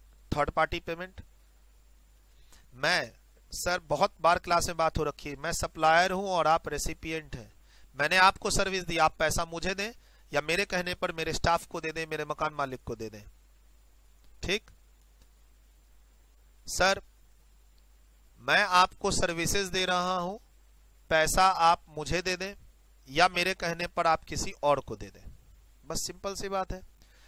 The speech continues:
या फिर मैं आपको services दे रहा हूं,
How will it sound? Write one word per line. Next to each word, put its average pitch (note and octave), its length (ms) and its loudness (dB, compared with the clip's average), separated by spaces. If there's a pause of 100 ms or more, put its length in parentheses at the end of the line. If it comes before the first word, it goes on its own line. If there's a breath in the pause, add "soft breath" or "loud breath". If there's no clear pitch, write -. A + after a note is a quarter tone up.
(160 soft breath)
या D#3+ 220 6
फिर G#3 280 0
मैं E3+ 160 2
आपको G3+ 380 2
services F#3+ 500 0
दे G3+ 160 -2
रहा G3+ 140 2
हूं, G#3 220 -2